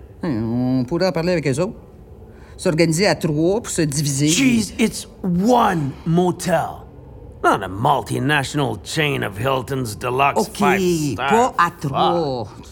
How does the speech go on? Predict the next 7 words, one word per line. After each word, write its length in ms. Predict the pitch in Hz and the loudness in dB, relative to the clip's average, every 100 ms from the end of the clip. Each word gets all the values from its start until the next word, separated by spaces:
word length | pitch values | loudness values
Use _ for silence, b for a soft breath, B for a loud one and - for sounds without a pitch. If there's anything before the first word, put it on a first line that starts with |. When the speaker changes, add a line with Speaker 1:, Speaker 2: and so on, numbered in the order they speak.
| - - - B B B B B B - - - - | -20 -20 -20 B B B B B B -20 -20 -20 -20
Speaker 1:
Pourquoi 180 | - 370 | -4 -2
ça, 140 | 392 403 | 0 -2
tu 80 | - | -2
vas 60 | |
voir 140 | 117 131 | -2 -4
des 180 | 135 131 | -2 -2
Indiens? 480 | 87 82 135 156 | -2 -4 -2 -2